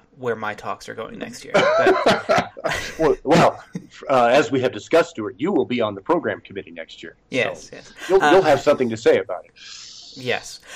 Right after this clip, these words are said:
Speaker 1: Uh, so <laughs> with, with that in mind, how do you decide what kind of abstracts are rejected? So we talked about, uh, how you, you put stuff into categories and how you decide talk versus poster,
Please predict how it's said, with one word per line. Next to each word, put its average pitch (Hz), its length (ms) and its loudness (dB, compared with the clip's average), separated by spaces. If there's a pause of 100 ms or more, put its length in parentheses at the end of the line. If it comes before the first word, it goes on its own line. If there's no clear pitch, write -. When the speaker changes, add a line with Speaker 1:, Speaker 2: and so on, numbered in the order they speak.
(180)
Speaker 1:
Uh, 151 260 6
so 220 320 4 (180)
<laughs> - 160 -12
with, 220 360 4
with 156 160 -4
that 202 260 -2
in 131 140 -10 (100)
mind, - 320 -14 (400)
how 247 220 2
do 440 60 -6
you 427 80 -4
decide 185 500 -6
what 143 320 -4
kind 165 420 -16
of 139 140 -12
abstracts 123 800 -8
are 113 300 -4
rejected? 131 580 -6
So 139 100 -10
we 131 100 -8
talked 147 420 -2
about, 123 420 -4 (340)
uh, 117 240 -4
how 139 180 0
you, 123 400 -8
you 127 120 -18
put - 220 -10
stuff - 320 -6
into 240 160 -18
categories 151 640 -4
and 117 100 -18
how 120 80 -16
you 117 80 -12
decide 113 380 -10
talk 123 360 -6
versus 117 520 -10
poster, 175 640 -6